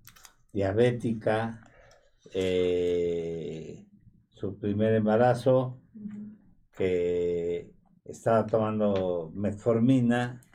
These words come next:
Speaker 1: que le dije, "Sí sabes que te tengo que insulinizar, ¿no?".
Speaker 2: Ujú.
Speaker 1: Y que dijo, pues, lo primero que tiene negocios de comida allá, eh, lo pri-, el primer, la primera traba que puso es que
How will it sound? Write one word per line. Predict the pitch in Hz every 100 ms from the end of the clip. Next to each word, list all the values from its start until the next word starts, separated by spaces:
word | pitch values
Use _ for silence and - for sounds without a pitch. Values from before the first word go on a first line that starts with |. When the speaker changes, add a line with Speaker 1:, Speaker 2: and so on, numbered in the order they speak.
| _ _ - -
Speaker 1:
que | -
le | 98
dije, | 98 92 104 82 - _ _ _ _
"Sí | -
sabes | 113 120 113 107
que | -
te | - 90
tengo | - 95 90
que | -
insulinizar, | 95 - 98 95 104 104 131 127 87
¿no?". | 92 131 -
Speaker 2:
Ujú. | 214 - - - - - - - - -
Speaker 1:
Y | - 95 90 90 85 82
que | - 87
dijo, | 87 85 92 82 - - - - _
pues, | 113 113
lo | 104
primero | 127 127 175 180
que | - 104 95 85 85 - _ _ -
tiene | 123 123 113
negocios | 104 107 113 110 98
de | 95
comida | - 98 107 101
allá, | 107 117 120 120 - _ _ _ -
eh, | - 98 98 95 95 90 90 82 85 - _ _ _ _ _ _ _ _ - -
lo | 117 113
pri-, | 110 117 107 101
el | 110 104
primer, | 120 117 135 131
la | 131 110
primera | 113 113 139 143
traba | 127 127 120 113
que | 101
puso | - 98 - 113
es | 98 -
que | - 95 85 82 -